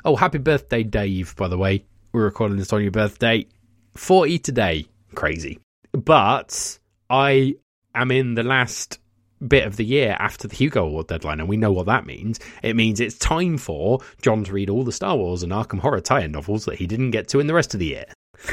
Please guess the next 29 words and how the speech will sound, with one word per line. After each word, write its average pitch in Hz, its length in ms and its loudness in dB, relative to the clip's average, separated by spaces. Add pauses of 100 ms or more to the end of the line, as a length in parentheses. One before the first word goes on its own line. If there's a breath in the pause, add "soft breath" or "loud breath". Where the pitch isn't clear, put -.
(120)
'Cause 123 120 -2
I've 110 180 -2
read 160 160 0
all 180 200 0
of 165 120 -2
the 196 80 2
good 214 300 0
books 147 340 -2
that 131 100 -8
people 139 300 -2
are 123 40 0
like, 117 200 2
"You 113 100 -6
have 143 220 0
to 143 120 -6
read 156 240 -2
this 110 200 -4
one," 104 240 0
and 92 120 -8
now 117 180 2
I 92 40 0
can 98 160 -12
just 110 200 -6
read 123 240 -2
straight 160 340 0
nonsense 131 640 -2
that's 101 140 -8
very 98 220 2
fun. 87 260 -2